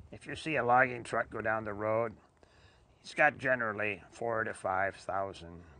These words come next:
board feet of wood on the, on the truck. Takes maybe eight to ten thousand board feet of wood cut up in different forms to build a house. So every time you see a tree like that, it'll take about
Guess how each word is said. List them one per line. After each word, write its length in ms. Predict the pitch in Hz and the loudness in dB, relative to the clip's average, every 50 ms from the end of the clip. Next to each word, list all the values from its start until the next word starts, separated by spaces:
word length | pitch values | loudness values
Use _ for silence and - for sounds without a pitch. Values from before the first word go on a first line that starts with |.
| - | -14
board 280 | - 90 92 92 80 - | -10 -8 -8 -8 -8 -10
feet 240 | - - 85 82 82 | -14 -16 -14 -12 -12
of 140 | 85 78 71 | -12 -12 -12
wood 200 | 73 78 80 80 | -12 -12 -12 -12
on 220 | 82 80 80 80 73 | -12 -12 -14 -14 -16
the, 400 | 73 73 - - - - - 92 | -18 -20 -20 -20 -20 -16 -14 -14
on 80 | 80 | -14
the 80 | 76 76 | -14 -16
truck. 260 | - - - 65 - _ - - - _ _ - | -16 -14 -16 -16 -16 _ -20 -20 -20 _ _ -12
Takes 240 | - 123 113 - - | -10 -10 -10 -10 -10
maybe 380 | - 101 98 87 90 95 90 - | -8 -8 -8 -6 -8 -10 -10 -10
eight 240 | - 92 92 92 - | -12 -12 -12 -12 -14
to 80 | - 95 | -16 -20
ten 220 | - - 95 92 | -14 -12 -12 -12
thousand 480 | 76 73 90 98 95 90 80 82 78 80 | -12 -10 -10 -8 -8 -10 -10 -12 -12 -10
board 180 | 95 98 90 - | -10 -10 -10 -12
feet 200 | - 113 104 98 | -12 -12 -10 -10
of 80 | 98 | -10
wood 260 | 98 110 120 127 117 104 - - | -8 -6 -6 -6 -6 -8 -8 -2
cut 180 | - 117 104 | 0 2 2
up 120 | 98 98 101 | 2 0 -2
in 140 | 95 95 | -4 -6
different 300 | 95 101 - 101 95 95 | -6 -6 -6 -6 -10 -14
forms 400 | - - 143 147 147 135 123 - | -12 -10 -8 -6 -6 -8 -8 -10
to 100 | - - | -14 -12
build 220 | 87 92 110 110 107 | -8 -6 -4 -2 -2
a 60 | 101 | -2
house. 420 | 101 92 76 - - - - - - - _ _ _ - - - - - _ _ | -2 -2 -4 -4 -8 -16 -20 -20 -20 -20 _ _ _ -20 -20 -20 -20 -20 _ _
So 400 | - - 135 135 139 139 131 117 - - - - | -16 -12 -8 -6 -4 -4 -6 -6 -10 -16 -16 -10
every 360 | 143 139 139 139 143 139 107 - _ _ _ - | -8 -6 -4 -4 -4 -6 -6 -10 _ _ _ -6
time 260 | - 113 113 123 113 | -4 -2 -2 -2 -2
you 180 | 107 107 104 98 | -4 -4 -6 -6
see 160 | - 120 110 | -6 -6 -8
a 80 | 101 - | -8 -8
tree 220 | - 117 110 101 | -8 -8 -8 -4
like 240 | 92 90 90 - - | -4 -4 -4 -4 -4
that, 260 | 92 95 98 98 98 | -2 0 0 0 0
it'll 100 | 95 92 | -2 -6
take 220 | - 107 110 101 | -6 -8 -8 -6
about 320 | 98 92 98 95 92 - | -6 -4 -2 0 -2 -2